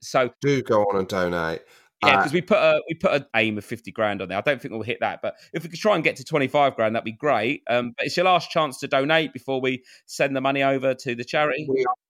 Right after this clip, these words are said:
Speaker 2: providing you, you know, with, with podcasts and pictures of hot Frenchmen.
Speaker 1: Exactly. So just, you know, it's sort of like a, an OnlyFans in a way.
Speaker 2: Yeah, exactly,
Speaker 1: You know, you're
Speaker 2: exactly.
Speaker 1: paying towards. But yeah, it's your last chance to donate before we send the money over. Uh, but thank you so much. We really appreciate it. It's a,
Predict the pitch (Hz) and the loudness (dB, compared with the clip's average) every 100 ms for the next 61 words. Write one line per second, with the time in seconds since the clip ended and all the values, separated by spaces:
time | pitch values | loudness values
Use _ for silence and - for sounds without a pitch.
0 | _ 127 123 120 117 104 98 90 85 80 | _ 0 2 2 0 -2 0 2 0 -2
1 | 98 92 80 78 87 85 80 - - 95 | -2 0 0 -2 -2 -2 -4 -12 -6 -4
2 | 92 - 98 - 90 90 - 92 90 - | -4 -4 -4 -2 -4 -4 -4 -4 -4 -8
3 | - 90 92 - 82 - 82 - - 139 | -10 -10 -8 -6 -6 -2 -4 -4 -8 -4
4 | 131 123 78 98 120 131 135 - 139 107 | 0 -2 -2 -8 -6 -6 -6 -2 0 0
5 | 92 - - 165 127 117 117 113 113 110 | -2 -6 -4 -2 -2 0 0 2 0 0
6 | 110 - 110 110 113 - 117 104 104 95 | -2 -4 -4 -2 -2 2 0 0 -2 -2
7 | 90 90 90 - - 95 95 101 73 71 | -4 -6 -10 -16 -10 -6 0 0 0 -4
8 | - 76 71 80 73 98 90 98 90 107 | -6 -8 -6 -6 -6 -6 -4 -4 -4 -4
9 | 107 110 110 185 208 185 185 208 214 185 | -6 -8 -12 -2 2 2 0 2 2 2
10 | 180 156 - 143 151 156 139 - 135 131 | 0 -2 -4 -2 0 0 -2 -4 -4 -4
11 | 123 139 127 143 156 151 151 139 147 - | -4 -4 -4 -2 0 0 0 0 0 0
12 | 139 156 202 185 170 - 190 165 135 160 | 0 -2 0 -2 -2 0 2 2 0 -4
13 | 156 143 131 123 131 104 123 | -6 -4 -4 -4 -4 -4 -8